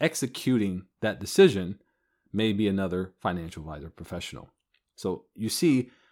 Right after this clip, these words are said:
how financial advisors are the front runners to your financial decisions.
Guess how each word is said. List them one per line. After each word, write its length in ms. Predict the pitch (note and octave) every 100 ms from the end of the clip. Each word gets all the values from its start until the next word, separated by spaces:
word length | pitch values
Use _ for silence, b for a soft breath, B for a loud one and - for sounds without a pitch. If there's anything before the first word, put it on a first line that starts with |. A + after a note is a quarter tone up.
| b
how 300 | - B2+ G#2+
financial 480 | - A#2 A#2+ A2+ G#2
advisors 720 | F#2 C3+ D3+ B2 F#2+ F#2+ G2+ -
are 120 | A2 G#2
the 120 | F#2+
front 400 | - B2+ D#3+ -
runners 560 | G#2+ G#2+ F#2 F2 G#2+ - _ _ _
to 100 | -
your 180 | G#2+ G#2
financial 520 | G2+ G2 G2 F#2+ -
decisions. 640 | F#2 G#2+ D#3 C#3 F2 A1